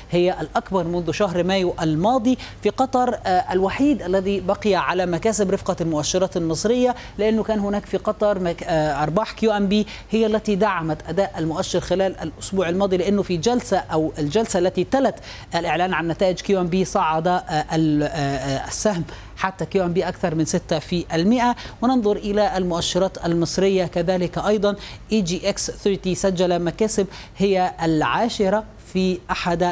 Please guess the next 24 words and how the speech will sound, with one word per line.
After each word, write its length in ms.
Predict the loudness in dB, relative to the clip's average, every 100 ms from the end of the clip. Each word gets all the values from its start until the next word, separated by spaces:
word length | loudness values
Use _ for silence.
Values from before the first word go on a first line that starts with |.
| 0
عشر، 400 | 0 0 0 0
آه، 580 | 0 -2 -4 -2 -2 -2
شهرًا 460 | 0 0 2 0 -2 -4 -2
أو 120 | 0
أحد 240 | 0 0
عشر 400 | 0 0 -2 -2
أسبوعًا 540 | -4 0 2 2 0 -2 -6 -14 -2
من، 260 | 0 0 -2 -2
آه، 280 | -2 -2 -2
المكاسب 800 | 0 0 0 0 0 0 0 -4
خلال 380 | -4 0 0 0 -6 -14 -8
الفترة 380 | -4 -2 0 0 0
الماضية 360 | 2 2 2 0
بالنسبة 400 | 0 -2 -2 -2
لمؤشر 380 | -2 -2 -2 -2
البورصة 320 | -2 -2 -2
المص-، 400 | 0 -2 -6 -2
المصرية، 500 | 0 2 2 2 2
يستعيد 360 | 0 -2 0
بها 120 | 0 0
مستويات 420 | -2 -4 -4 -2
العشرين 520 | -6 -6 -4 -2 -4 -6 -16 -20 -8 -2
ألف 380 | 0 0 -6 -20 -4
نقطة. 420 | -2 -2 -2 -4